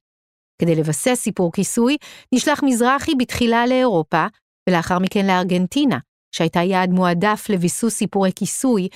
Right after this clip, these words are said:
בשנות החמישים והשישים. בזמן שהותו בארגנטינה,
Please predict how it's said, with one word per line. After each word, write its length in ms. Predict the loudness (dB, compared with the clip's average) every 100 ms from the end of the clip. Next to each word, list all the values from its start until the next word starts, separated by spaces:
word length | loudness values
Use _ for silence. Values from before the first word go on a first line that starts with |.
| -16 -14 -4
בשנות 260 | 0 0 0
החמישים 480 | 0 -2 -2 -2 0
והשישים. 560 | 0 -2 -6 -4 -6 -8 -18 _ _ _ _ _ _ -20 -20 -4 0
בזמן 300 | 2 2 0
שהותו 380 | 0 0 2
בארגנטינה, 720 | 2 2 2 0 0 0 2